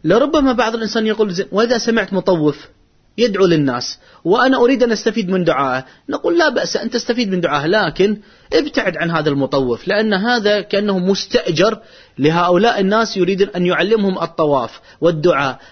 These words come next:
أنت ادعو الله بما يفتح الله عليك، ادعو الله". ولهذا، أحباب الكرام،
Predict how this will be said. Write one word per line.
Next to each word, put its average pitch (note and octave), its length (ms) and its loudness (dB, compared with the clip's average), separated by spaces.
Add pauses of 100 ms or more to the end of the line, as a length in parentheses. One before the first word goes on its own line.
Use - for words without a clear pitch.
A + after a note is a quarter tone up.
(160)
أنت C4+ 280 0
ادعو D#4 280 -4
الله D#4+ 160 0
بما C4 240 0
يفتح - 340 -4
الله A#3 200 0
عليك، G3+ 680 -2 (380)
ادعو B3 440 0
الله". A#3+ 260 0 (260)
ولهذا، F3 640 2
أحباب F#3 320 -2
الكرام، F3 520 0